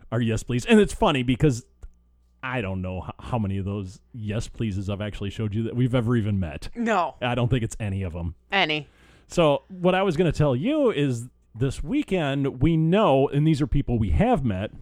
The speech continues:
Speaker 1: there's probably a good three to four yes, pleases coming to this hotel takeover.
Speaker 2: I know.
Speaker 1: Are we gonna be busy?
Speaker 2: I don't know.
Speaker 1: <laughs>
Speaker 2: I set no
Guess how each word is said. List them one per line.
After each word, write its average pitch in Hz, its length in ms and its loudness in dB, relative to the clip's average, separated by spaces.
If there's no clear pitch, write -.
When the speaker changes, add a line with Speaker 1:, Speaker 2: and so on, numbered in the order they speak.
Speaker 1:
there's 392 200 -2
probably 208 600 4
a 160 80 2
good 151 420 -2
three 185 380 -2
to 156 100 2
four 127 680 2
yes, 131 360 2
pleases 98 460 -6
coming 95 280 -2
to 95 80 -4
this 85 160 -6
hotel - 320 -12
takeover. 104 400 -8
Speaker 2:
I 117 200 -18
know. 104 500 -18
Speaker 1:
Are 90 120 -10
we 92 80 -6
gonna 104 180 -2
be 110 120 -2
busy? 147 420 2
Speaker 2:
I 226 140 -8
don't 359 180 -2
know. 571 880 -2
Speaker 1:
<laughs> - 60 -10
Speaker 2:
I 240 180 6
set 240 380 -4
no 208 800 -2